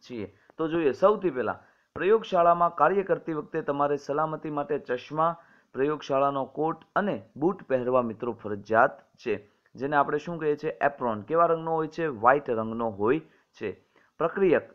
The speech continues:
કે જે બોટલમાં રાખેલા હશે તેનો ઉપયોગ કરતા પહેલા મિત્રો, દરેક પ્રક્રિયક જે હશે બોટલની અંદર, તે ધારો કે સલ્ફ્યુરિક એસિડ હોય અથવા તો બેન્ઝીન હોય, કોઈ પણ હોય, તેની ઉપર તેનું લખેલું હશે, તો તેને વાંચવાનું છે. બીજું,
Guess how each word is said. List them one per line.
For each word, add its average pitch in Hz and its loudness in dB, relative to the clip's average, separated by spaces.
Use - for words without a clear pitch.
કે 151 -2
જે 135 -4
બોટલમાં 165 2
રાખેલા 151 2
હશે 147 -4
તેનો 160 -6
ઉપયોગ 196 2
કરતા 165 2
પહેલા 156 0
મિત્રો, 143 -8
દરેક 170 2
પ્રક્રિયક 180 0
જે 156 4
હશે 151 2
બોટલની 143 4
અંદર, 143 4
તે 135 2
ધારો 131 6
કે 147 0
સલ્ફ્યુરિક 143 0
એસિડ 160 -4
હોય 160 2
અથવા 147 -2
તો 147 -2
બેન્ઝીન 131 0
હોય, 156 0
કોઈ 214 6
પણ 175 0
હોય, 113 -2
તેની 170 -4
ઉપર 165 0
તેનું 151 -4
લખેલું 127 -2
હશે, 143 -4
તો 147 -2
તેને 151 -2
વાંચવાનું 170 0
છે. 170 -8
બીજું, 156 -4